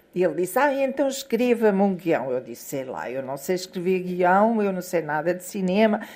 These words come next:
mas escreva assim as imagens que lhe vierem à cabeça." E eu escrevi,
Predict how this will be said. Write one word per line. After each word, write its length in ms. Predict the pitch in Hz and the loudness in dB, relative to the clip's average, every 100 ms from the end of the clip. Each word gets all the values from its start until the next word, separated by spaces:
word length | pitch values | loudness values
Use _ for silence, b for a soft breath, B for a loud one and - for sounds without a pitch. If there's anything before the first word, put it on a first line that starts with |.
| B | B
mas 140 | 240 240 | -10 -10
escreva 480 | - 269 294 262 | -6 0 2 2
assim 340 | 254 247 262 240 | 2 0 0 0
as 100 | 226 | 0
imagens 560 | 220 220 220 226 214 | 0 2 2 2 -4
que 140 | - 208 | -6 -4
lhe 80 | 196 | -2
vierem 440 | 202 196 185 180 | 4 6 6 6
à 100 | 165 | 4
cabeça." 560 | 165 131 - 73 - - B B B B - | 4 -2 -2 -8 -8 -14 B B B B -6
E 160 | 214 233 | 2 6
eu 80 | 240 | 6
escrevi, 760 | 240 240 226 208 233 247 269 | 4 -4 -2 0 0 -2 -6